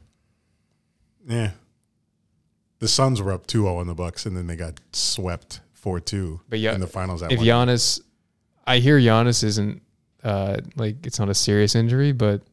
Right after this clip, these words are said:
Speaker 2: I don't know, maybe if he's really limited or if he's out any part of the series, he could win it.
Speaker 1: Yeah. We'll s-, we'll have to wait to see, but I think the Bucks can still beat the Heat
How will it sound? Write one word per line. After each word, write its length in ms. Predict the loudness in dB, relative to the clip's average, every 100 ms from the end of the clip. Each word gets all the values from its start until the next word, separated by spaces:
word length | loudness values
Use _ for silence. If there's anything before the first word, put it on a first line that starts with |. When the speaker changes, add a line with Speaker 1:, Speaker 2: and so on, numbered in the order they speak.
| _ _ _ _ _ _
Speaker 2:
I 60 | -2
don't 60 | 0
know, 40 |
maybe 220 | 4 4
if 60 | 4
he's 120 | 0
really 200 | 2 4
limited 520 | 4 2 2 2 0 -8 _ _ _ _ _ _ _ _ _ _ _ _ _ _ _
or 200 | 4 6
if 60 | 6
he's 140 | 4
out 300 | 0 0 -2 -2
any 240 | -4 -4
part 140 | -2 -4
of 60 |
the 80 | -4
series, 400 | -4 -2 -2 -2
he 120 | -6 -6
could 200 | -6 -2
win 140 | -2
it. 120 | -2 -6 _
Speaker 1:
Yeah. 280 | -8 -8 -8 _
We'll 120 | 2
s-, 140 | 2 0
we'll 200 | -6 -2
have 100 | -2 -2
to 80 |
wait 200 | -4 -4
to 80 | -4
see, 240 | -6 -4 -6
but 300 | -8 -10 -12 _ _ _ _ _ _ _ _ _ _ _ _ _ -6
I 100 | -4
think 260 | 0 -2
the 80 | -2
Bucks 300 | -2 -2 -2
can 140 | -6
still 260 | -6 -4 -6
beat 340 | -8 -10 -12
the 60 | -12
Heat 280 | -10 -10